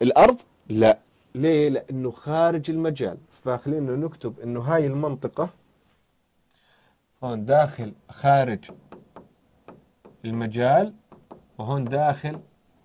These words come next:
المجال. طيب دراستك راح تتأثر بجاذبية الأرض؟ آه راح تتأثر. ليه؟ لأنها موجودة داخل مجال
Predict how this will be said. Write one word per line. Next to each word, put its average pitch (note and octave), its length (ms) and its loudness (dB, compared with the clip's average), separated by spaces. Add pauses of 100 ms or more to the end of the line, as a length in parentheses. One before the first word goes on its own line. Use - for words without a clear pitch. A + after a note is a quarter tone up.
(520)
المجال. G#2+ 460 -8 (1900)
طيب D3+ 400 8
دراستك D#3 840 6 (560)
راح C3+ 140 6
تتأثر F3 560 6
بجاذبية F3+ 600 6
الأرض؟ G3 360 6 (280)
آه G#2 160 4
راح A#2 140 4
تتأثر. B2 640 2
ليه؟ E3+ 280 8
لأنها C#3+ 340 6
موجودة D3 460 6
داخل G#3 720 8
مجال F#3 560 8